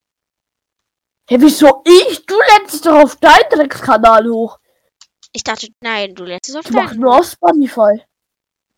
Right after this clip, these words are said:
Speaker 2: Du lädst es auf deinen hoch.
Speaker 1: Nein.
Speaker 2: Äh,
Speaker 1: Stopp, okay, weiter. Ey, Kaktus. Was soll ich mit einem Kaktus anfangen? Kann man, kann man Kaktusse essen?
Speaker 2: Ja.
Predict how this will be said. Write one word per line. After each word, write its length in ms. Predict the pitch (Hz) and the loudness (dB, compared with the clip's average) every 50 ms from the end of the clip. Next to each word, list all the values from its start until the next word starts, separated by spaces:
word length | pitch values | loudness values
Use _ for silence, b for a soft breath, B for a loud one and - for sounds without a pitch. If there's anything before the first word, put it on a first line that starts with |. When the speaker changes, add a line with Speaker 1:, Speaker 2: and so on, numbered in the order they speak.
| _ _ - | _ _ -14
Speaker 2:
Du 140 | 285 302 | -10 -8
lädst 240 | 262 214 294 - - | -8 -8 -8 -12 -12
es 100 | 269 - | -6 -6
auf 100 | - - - | -6 -6 -4
deinen 360 | - 294 285 262 240 240 220 | -6 -6 -6 -6 -8 -16 -16
hoch. 100 | - 208 | -8 -4
Speaker 1:
Nein. 400 | 214 214 208 208 208 233 269 277 _ _ _ _ _ _ _ _ _ _ - - - | -4 -2 -2 -2 -4 -6 -8 -10 _ _ _ _ _ _ _ _ _ _ -20 -14 -10
Speaker 2:
Äh, 380 | 262 269 202 359 311 277 254 - - | -10 -8 -6 -6 -6 -6 -8 -14 -8
Speaker 1:
Stopp, 280 | - - 294 311 302 - | 0 2 2 2 2 0
okay, 260 | - 277 330 285 269 - | -6 -2 0 0 -2 0
weiter. 300 | - - 294 339 269 277 _ - - | 0 0 0 0 -2 -4 _ -8 -2
Ey, 180 | - 277 262 | -2 -2 -2
Kaktus. 460 | - 269 285 311 - - - 226 - - B B B B B | 0 -2 -2 -2 -2 -6 -12 -14 -14 -14 B B B B B
Was 160 | - 214 - - | -20 -20 -18 -14
soll 100 | 208 214 | -14 -12
ich 80 | - - | -10 -12
mit 140 | 214 - | -12 -10
einem 100 | 196 196 | -10 -12
Kaktus 440 | - - - 254 277 - - 262 247 | -12 -6 -6 -6 -6 -4 -8 -8 -8
anfangen? 320 | - - 214 - 190 208 _ b b b b b | -8 -10 -10 -10 -12 -12 _ b b b b b
Kann 180 | - - - | -12 -10 -6
man, 200 | 247 359 349 - - _ _ _ _ _ _ _ _ _ _ B B B B B B B _ _ _ _ - | -2 -2 -2 -2 -6 _ _ _ _ _ _ _ _ _ _ B B B B B B B _ _ _ _ -20
kann 260 | - - - 254 262 | -20 -14 -8 -8 -6
man 160 | 294 339 370 392 349 - | -4 -6 -6 -6 -10 -12
Kaktusse 680 | - - - - - - - - 294 - - 196 - _ - - | -10 -8 -8 -8 -8 -10 -16 -14 -14 -12 -12 -16 -16 _ -14 -14
essen? 420 | 240 - - - - 202 208 285 _ _ _ _ _ _ _ _ _ _ _ _ _ - | -14 -14 -14 -14 -12 -12 -12 -12 _ _ _ _ _ _ _ _ _ _ _ _ _ -18
Speaker 2:
Ja. 400 | - 311 214 196 - 175 220 311 | -14 -12 -12 -10 -8 -8 -8 -8